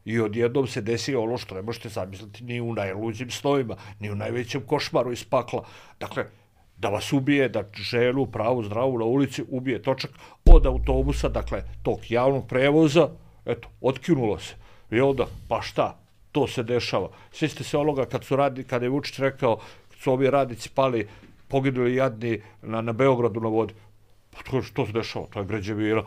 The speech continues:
Po Americi gine perač prozora, ne znam, na svake dvije minute. Pa je onda shvatio da je rekao glupost, pa se izvinio. Dakle, šta imamo? Imamo jedan sistem koji čitavo vreme nešto priča,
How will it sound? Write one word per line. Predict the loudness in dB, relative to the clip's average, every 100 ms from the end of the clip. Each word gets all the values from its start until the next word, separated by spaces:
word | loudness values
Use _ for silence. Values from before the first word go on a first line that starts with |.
| -8 -18
Po | -4 -2
Americi | 2 4 2 -2 -6
gine | -2 2 4 2 -2 -16 _ -20 -4
perač | -2 0 -2
prozora, | -2 2 4 4 2
ne | 0 -4
znam, | -6
na | -6
svake | -4 -4 -4
dvije | -2 0
minute. | 2 0 0 -4 -16 -18 -6
Pa | -4
je |
onda | -2 -4
shvatio | -6 -6 -4
da |
je | -4
rekao | -4 -6
glupost, | -2 -2 -2 -8 -12 -20 -12
pa | -6 -6
se | -6
izvinio. | -10 -12 -8
Dakle, | -6 -2 -4 -4 -20 -16
šta | -4 0
imamo? | 2 0 0
Imamo | 0 0 2
jedan | 0
sistem | 0 -2 -2 -4 -4 -18 _ _
koji | -16
čitavo | -8 0 2
vreme | 4 2 2
nešto | 0 -2 -6
priča, | -2 -2 -2